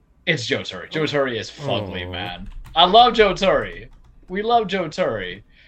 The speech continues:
Speaker 1: You talk about men who, like, don't age, but Joe Torre looks like a,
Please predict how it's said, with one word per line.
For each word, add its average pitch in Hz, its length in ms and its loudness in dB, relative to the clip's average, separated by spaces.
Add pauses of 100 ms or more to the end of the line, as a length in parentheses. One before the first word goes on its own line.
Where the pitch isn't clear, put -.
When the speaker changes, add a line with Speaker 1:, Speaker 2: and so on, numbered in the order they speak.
(120)
Speaker 1:
You 160 120 -10
talk 185 180 0
about 175 240 -2
men 165 260 -2
who, 175 280 -8
like, 151 240 -6
don't 165 260 -8
age, 160 500 -8
but 147 120 -10
Joe 165 260 -4
Torre 175 480 -4 (400)
looks 165 240 -12
like 170 320 -6
a, 143 420 -8